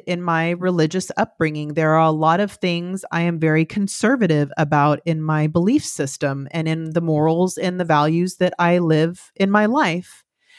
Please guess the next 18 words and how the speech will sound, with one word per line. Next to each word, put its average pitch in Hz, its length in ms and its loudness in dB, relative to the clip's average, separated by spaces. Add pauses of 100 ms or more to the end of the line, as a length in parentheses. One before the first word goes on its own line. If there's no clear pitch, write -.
(1040)
And 220 220 0
so 214 380 -2
I'm 202 260 -4
thinking, 190 760 -10 (340)
how 208 300 2
awfully 202 360 0
presumptuous 190 840 -4
of 160 160 0
you 208 480 2
to - 160 -4
look 180 220 0
at 170 100 -2
me 202 680 -4 (360)
and 185 220 0
assume 208 880 -2 (480)
that 185 220 -4
you 202 160 -2
know 190 580 2